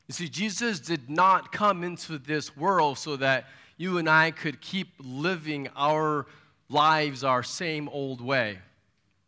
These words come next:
So I'll say it this way. It's okay for you to not be okay. It's okay. But it's not okay for you to stay that way.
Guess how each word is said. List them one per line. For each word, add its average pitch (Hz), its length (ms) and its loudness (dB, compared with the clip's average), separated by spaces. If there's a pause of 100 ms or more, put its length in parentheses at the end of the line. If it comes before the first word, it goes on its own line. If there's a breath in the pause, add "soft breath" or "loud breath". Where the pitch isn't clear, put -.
(640)
So - 160 -6
I'll 131 160 2
say 170 160 -6
it 143 140 -4
this 165 200 -8
way. 127 180 -6
It's 156 440 -4
okay 185 640 0
for 170 200 -8
you 165 280 -6
to 175 260 -8
not 170 320 4
be 175 180 -4
okay. 131 760 -2 (680)
It's - 140 -16
okay. 165 460 -2 (1400 soft breath)
But 185 140 4
it's 175 320 -2
not 220 360 6
okay 196 440 2
for 185 180 -6
you 160 180 -4
to 160 220 -10
stay - 680 -4
that 95 320 -8
way. 78 200 -14